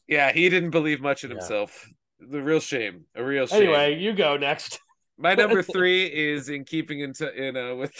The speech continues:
Speaker 1: the series is Rambo: Last Blood.
Speaker 2: Nice. I haven't
Speaker 1: Because,
Speaker 2: seen it.
Speaker 1: dude, it is, it's fucking insane.
Speaker 2: Can I confess something to you? I
Speaker 1: What?
Speaker 2: haven't seen it. I haven't seen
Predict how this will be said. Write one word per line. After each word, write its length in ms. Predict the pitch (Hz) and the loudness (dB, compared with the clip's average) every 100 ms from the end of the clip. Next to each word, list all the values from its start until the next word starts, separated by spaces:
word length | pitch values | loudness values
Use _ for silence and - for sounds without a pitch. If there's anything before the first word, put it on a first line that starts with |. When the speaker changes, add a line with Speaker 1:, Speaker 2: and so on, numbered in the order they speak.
| - | -10
Speaker 1:
the 100 | 165 | -8
series 400 | - 143 147 139 | -6 -4 -4 -6
is 180 | 135 117 | -10 -4
Rambo: 600 | 120 147 165 175 160 139 | 0 2 2 4 2 0
Last 520 | 120 117 143 - - | -4 -4 -6 -8 -14
Blood. 460 | 120 120 110 92 - _ _ | -6 -4 -4 -6 -16 _ _
Speaker 2:
Nice. 540 | 120 123 123 117 - - | -6 -4 -4 -6 -10 -2
I 120 | 135 | 2
haven't 100 | 165 | 2
Speaker 1:
Because, 160 | 156 156 | 2 -4
Speaker 2:
seen 160 | 139 | -6
it. 140 | 104 - _ _ 139 - | -8 -16 _ _ -18 0
Speaker 1:
dude, 320 | 175 143 - - | 2 2 -4 0
it 300 | 202 220 214 | 4 4 2
is, 640 | 208 208 202 196 160 143 - _ _ _ - | 0 2 0 -4 -8 -10 -14 _ _ _ 0
it's 280 | 262 - - | 0 0 -8
fucking 560 | - 247 240 262 214 | 0 2 2 -2 -4
insane. 680 | 170 143 - 180 147 95 160 - | -6 -4 -2 0 0 -2 -8 -4
Speaker 2:
Can 120 | 151 | 0
I 100 | 165 | 0
confess 420 | 165 - 131 131 | -2 -2 -2 -2
something 240 | 151 143 135 | -4 -4 -2
to 60 | |
you? 280 | 139 139 - _ _ | -2 -2 -6 _ _
I 60 | 151 | 2
Speaker 1:
What? 80 | |
Speaker 2:
haven't 180 | 135 143 | 2 0
seen 180 | - 110 | -10 -12
it. 200 | 104 117 | -10 -6
I 120 | 107 | -4
haven't 320 | 143 165 165 - | -4 -6 -10 -10
seen 220 | 151 | -10